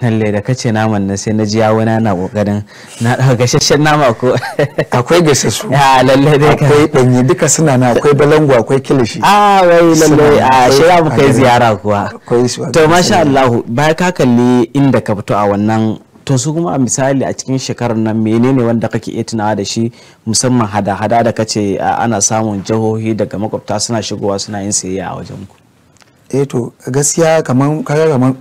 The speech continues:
Speaker 2: ɓangaren nama, yanzu nan na gani da yake ni ban je na siya ba, amma ina da makusanta wanda suke wannan sana'an,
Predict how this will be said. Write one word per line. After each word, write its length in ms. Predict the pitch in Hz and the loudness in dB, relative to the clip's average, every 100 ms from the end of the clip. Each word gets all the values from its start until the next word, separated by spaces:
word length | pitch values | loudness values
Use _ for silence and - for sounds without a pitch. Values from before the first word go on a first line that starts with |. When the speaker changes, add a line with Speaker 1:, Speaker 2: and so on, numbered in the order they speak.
| - | -2
Speaker 2:
ɓangaren 400 | 139 143 131 117 | 0 2 2 2
nama, 320 | 120 117 104 - _ _ _ _ _ _ - | 2 0 -4 -14 _ _ _ _ _ _ -6
yanzu 280 | 110 107 131 | -4 -2 0
nan 480 | 135 120 113 117 - _ - | 0 -2 -4 -6 -12 _ -6
na 340 | 120 117 123 | -2 2 2
gani 560 | 123 123 127 123 127 127 - _ | 2 2 2 2 0 -4 -12 _
da 80 | 123 | -2
yake 160 | 127 127 | 0 2
ni 140 | 123 | 2
ban 180 | 127 117 | 2 0
je 120 | 104 | 0
na 160 | 196 127 | -2 -2
siya 260 | 127 120 110 | -2 -4 -6
ba, 140 | 110 | -8
amma 220 | 110 113 | -6 -2
ina 200 | 131 139 | 0 0
da 140 | 120 110 | -2 -2
makusanta 720 | 113 123 120 110 110 147 156 - _ _ _ _ 127 | -4 -4 -8 -10 -8 -6 -6 -10 _ _ _ _ -6
wanda 260 | 135 139 | -2 -2
suke 220 | 120 131 135 | -2 -2 0
wannan 280 | 123 120 120 | 0 0 -2
sana'an, 520 | - 117 131 131 127 | -4 -2 -2 -2 -4